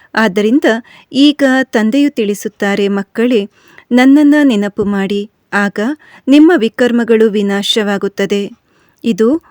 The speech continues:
ಮೂಲ ಮಾತಾಗಿದೆ. ಮೊಟ್ಟ ಮೊದಲು ನೀವು ಮಕ್ಕಳು ಇದೇ ಶ್ರಮ ಪಡಬೇಕು. ಬೇಹದಿನ ತಂದೆಯು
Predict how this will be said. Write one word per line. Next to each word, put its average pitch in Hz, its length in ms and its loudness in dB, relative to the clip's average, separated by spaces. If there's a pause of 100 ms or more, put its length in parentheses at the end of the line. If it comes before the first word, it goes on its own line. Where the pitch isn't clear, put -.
(140)
ಮೂಲ 294 380 4
ಮಾತಾಗಿದೆ. 208 840 -4 (440)
ಮೊಟ್ಟ 226 280 -2
ಮೊದಲು 226 580 0 (260)
ನೀವು 311 340 4
ಮಕ್ಕಳು 220 720 0
ಇದೇ 247 400 0
ಶ್ರಮ 208 420 -2
ಪಡಬೇಕು. 196 840 -4 (440)
ಬೇಹದಿನ 214 640 0
ತಂದೆಯು 214 640 -2